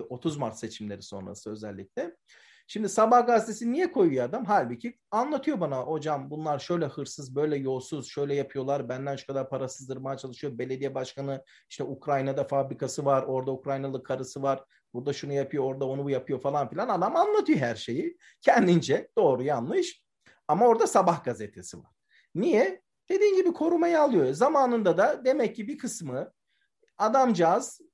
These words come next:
artık biz onunla işte ya ikna olmuş falan diyorduk. Bir kısmı demek ki korkuyla alıyordu. Biz şimdi bu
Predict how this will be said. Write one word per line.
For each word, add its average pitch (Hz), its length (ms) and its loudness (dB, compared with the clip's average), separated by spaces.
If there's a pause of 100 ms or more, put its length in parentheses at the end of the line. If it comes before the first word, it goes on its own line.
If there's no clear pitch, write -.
(120)
artık 220 460 -2 (680)
biz 190 300 -2
onunla 170 320 2
işte 214 240 -2
ya 202 260 0
ikna 202 360 0
olmuş 151 260 -4
falan 185 360 0
diyorduk. 151 320 -4 (360)
Bir 240 380 -6
kısmı 226 300 -6
demek 240 200 -2
ki 277 120 -6
korkuyla 311 540 -2
alıyordu. 151 500 0
Biz 220 200 -4
şimdi 262 220 -4
bu 262 200 -6